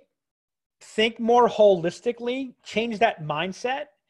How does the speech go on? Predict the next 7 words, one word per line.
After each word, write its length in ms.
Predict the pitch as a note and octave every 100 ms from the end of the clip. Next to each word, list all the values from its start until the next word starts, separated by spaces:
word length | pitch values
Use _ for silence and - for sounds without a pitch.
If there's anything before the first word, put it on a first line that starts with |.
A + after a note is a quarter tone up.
| _ _ _ _ _ _ _ _ _ _ _ _
You'll 240 | - D#3 A#3
find 380 | A#3+ G#3 G#3+ F3
the 60 |
measurements 500 | C#3+ C#3+ D3+ F#3+ G#3
from 160 | - A3
there. 380 | A3+ B3 C4 _ _ _ _ _ _ -
Um, 300 | D3 C#3 C3